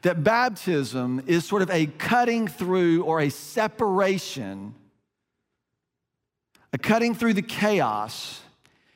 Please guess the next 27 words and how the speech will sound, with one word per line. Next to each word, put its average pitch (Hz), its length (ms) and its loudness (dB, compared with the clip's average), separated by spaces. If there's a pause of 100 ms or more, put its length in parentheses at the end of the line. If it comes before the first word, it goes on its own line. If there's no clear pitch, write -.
(180)
and 156 120 4
what 214 140 4
emerges 185 1120 0 (600)
is 160 180 2
life. 151 880 0 (1300)
I 160 60 0
want 202 160 4
to 220 40 6
get 180 180 0
those 208 260 2
two 226 160 0
pictures 190 440 -2
in 160 80 0
your 147 140 -2
head 151 240 2
as 120 100 -6
we 127 80 0
read. 127 400 0 (840)
Mark 170 240 2
chapter 180 280 0
one. 147 420 0 (680)
At - 100 2
that 220 120 4
time, 233 240 2
Jesus 180 300 0
of 196 100 0
Nazareth 180 800 -2